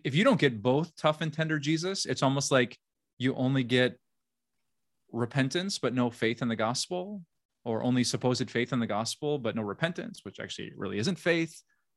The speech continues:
So yeah, if, if you don't get the whole Jesus, you, you really don't get any of Jesus in the end.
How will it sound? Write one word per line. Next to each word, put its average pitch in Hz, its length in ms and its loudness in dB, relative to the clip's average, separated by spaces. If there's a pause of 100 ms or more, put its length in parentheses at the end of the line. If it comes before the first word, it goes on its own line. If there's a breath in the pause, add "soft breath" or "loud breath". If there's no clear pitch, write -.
(400)
So - 140 4
yeah, 131 320 6
if, 113 280 -4 (200)
if 120 100 0
you 156 80 4
don't 165 140 4
get 170 160 4
the 135 80 4
whole 156 220 2
Jesus, 190 500 -2
you, 113 200 0 (340)
you 117 260 -2
really 117 200 0
don't 113 180 2
get 113 180 0
any 160 220 2
of 92 80 0
Jesus 104 380 -4
in 110 80 -2
the 101 100 -2
end. 110 260 -2